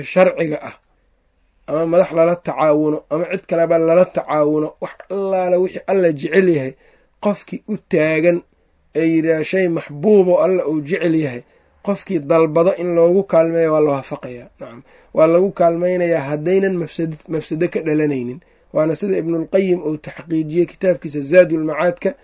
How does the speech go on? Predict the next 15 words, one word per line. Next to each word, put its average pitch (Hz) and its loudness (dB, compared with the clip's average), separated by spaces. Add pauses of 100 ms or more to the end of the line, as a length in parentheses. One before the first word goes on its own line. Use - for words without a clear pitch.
(400)
uu 147 -4
aad 185 4
uga, 165 -2 (160)
uu 160 -4
taxqiijiyey, 170 0 (460)
ee, 156 0
marka 180 0
uu 160 0
ka 175 -8
hadlaayo 165 4 (240)
fawaa'idda 170 0
Sulxul 175 -6
Xudaybiya 160 2
ku 175 -6
jirto, 131 -14